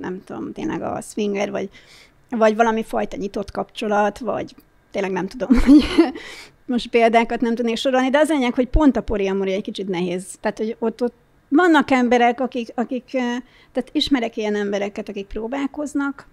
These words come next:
ezzel, vagy időről időre találkozok ilyen emberekkel, de ahogy mondtam, nem mindenki, akinek megtetszik a poliamória, valójában poliamor. Tehát a poliamóriában két-háromféle módon szoktak bekerülni az emberek. Az egyik,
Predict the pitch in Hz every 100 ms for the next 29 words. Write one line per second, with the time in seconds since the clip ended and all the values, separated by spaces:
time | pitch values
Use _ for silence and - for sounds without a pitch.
0 | _ 262 254 240 254 247 240 214 208 -
1 | 269 226 220 208 202 208 202 196 185 180
2 | - 190 208 208 190 202 262 277 - 294
3 | 269 - - 254 254 254 254 254 262 269
4 | 320 311 262 247 240 247 240 233 226 220
5 | 226 - 226 - 220 - 214 202 202 208
6 | 202 208 214 220 - _ - 220 220 220
7 | 220 220 220 226 220 220 202 185 180 185
8 | - _ _ _ 220 208 202 - 262 269
9 | 262 262 254 240 254 311 294 - - _
10 | - - 247 220 208 226 202 202 202 196
11 | 196 214 226 208 202 208 208 196 190 196
12 | 208 196 196 196 202 247 302 262 269 262